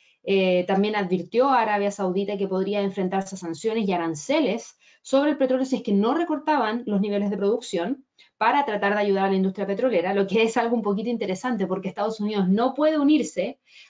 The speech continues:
a la fijación o a los recortes porque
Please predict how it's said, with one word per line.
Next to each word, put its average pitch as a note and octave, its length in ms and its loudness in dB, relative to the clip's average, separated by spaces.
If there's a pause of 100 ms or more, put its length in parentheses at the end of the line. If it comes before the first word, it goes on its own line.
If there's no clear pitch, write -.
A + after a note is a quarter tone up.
a G#3 120 0
la A3+ 80 2
fijación A#3 760 -2 (360)
o A3 100 0
a A3 60 4
los G3+ 140 4
recortes G#3 640 2
porque A#3+ 560 0